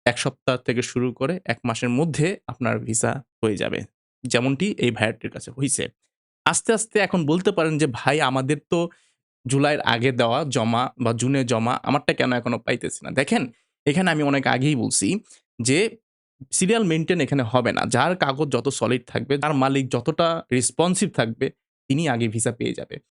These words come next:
এবং, এবং সেটা কোনো, আহ, ডেট হিসাবে হবে না। যার ফাইলটা যখন দেখবে একটু ধীর গতি, রেসপন্স পাচ্ছে না, পরবর্তী ফাইল দিয়ে আগায়। তো এভাবেই কিন্তু সবকিছু পৌঁছে যায়। আমি আশা করব যে আপনারা যারা স্ক্যান কপি জমা দিয়েছেন,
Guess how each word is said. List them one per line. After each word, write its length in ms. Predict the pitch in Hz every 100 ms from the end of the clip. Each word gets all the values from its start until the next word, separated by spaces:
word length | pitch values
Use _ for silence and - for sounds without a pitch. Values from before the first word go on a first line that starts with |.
| 127
এবং, 280 | - 151 190
এবং 220 | 190 156 185
সেটা 260 | 170 165
কোনো, 380 | 160 156 151 165
আহ, 200 | - 123
ডেট 320 | 123 117 143 151
হিসাবে 360 | 139 120 123 131
হবে 160 | 113 120
না। 160 | 131 196
যার 340 | 131 117 123 123
ফাইলটা 480 | - 120 120 135 131
যখন 340 | 117 - 131
দেখবে 240 | 123 123 131
একটু 140 | 131
ধীর 240 | 127 131 139
গতি, 340 | 131 - 208 - _ _ -
রেসপন্স 400 | 127 - 131 127
পাচ্ছে 280 | 156 165 -
না, 220 | 180 190 - _ -
পরবর্তী 380 | 135 127 123 -
ফাইল 360 | - 110 117
দিয়ে 240 | 117 120 117
আগায়। 340 | 107 107 - -
তো 80 |
এভাবেই 360 | 147 151 160 185
কিন্তু 360 | 185 160 196 214
সবকিছু 420 | - 120 - 135 135
পৌঁছে 360 | - 160 147
যায়। 200 | 113 - -
আমি 260 | 151 254
আশা 200 | 277 233
করব 340 | 240 226 233 285
যে 140 | 190
আপনারা 360 | 208 - 165 190
যারা 260 | 135 135
স্ক্যান 240 | 123 147 175
কপি 200 | 180 180
জমা 140 | 160
দিয়েছেন, 300 | 156 147 185